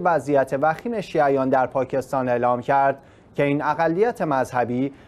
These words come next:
از دو سو مورد تهدید قرار دارند. در این گزارش که در آن از لفظ تهدید دوگانه استفاده شده آمده، از یک سو شیعیان همواره مورد تهدید،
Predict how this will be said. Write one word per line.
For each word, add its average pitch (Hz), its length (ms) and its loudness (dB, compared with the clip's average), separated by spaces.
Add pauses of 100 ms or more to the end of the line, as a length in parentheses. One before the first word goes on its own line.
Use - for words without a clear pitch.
(120)
از 165 280 0
دو 233 140 0
سو 170 220 -2
مورد 135 360 2
تهدید 147 460 -4
قرار 147 260 2
دارند. 127 520 0 (520)
در 139 140 2
این 135 120 -2
گزارش 131 500 2
که 139 120 0
در 131 220 2
آن 131 340 0 (220)
از 160 260 0
لفظ 214 380 -2
تهدید 185 600 -4
دوگانه 151 480 2
استفاده 135 560 0
شده 131 260 -2
آمده، 123 640 2 (720)
از 143 200 0
یک 151 160 0
سو 147 160 -6
شیعیان 135 720 0 (240)
همواره 143 600 2
مورد 180 380 -2
تهدید، 139 720 -2